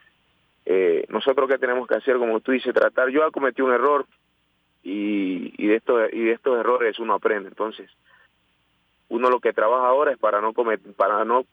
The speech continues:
tratar de cometer estos, el, los mismos errores. Entonces, yo ahora como jugador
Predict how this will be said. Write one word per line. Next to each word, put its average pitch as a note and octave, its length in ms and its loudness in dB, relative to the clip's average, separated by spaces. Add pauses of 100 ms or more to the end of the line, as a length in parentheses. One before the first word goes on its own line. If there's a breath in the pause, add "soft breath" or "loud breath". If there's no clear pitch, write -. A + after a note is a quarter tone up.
(140)
tratar G#2+ 320 2
de C#3 60 0
cometer A#2 360 -2
estos, G#2+ 380 -4
el, G#2 300 -8
los G#2 180 -8
mismos A2+ 320 -8
errores. G2+ 340 0
Entonces, - 380 -14 (880 soft breath)
yo A#2 180 2
ahora B2 200 2
como A2+ 220 -4
jugador A2+ 500 2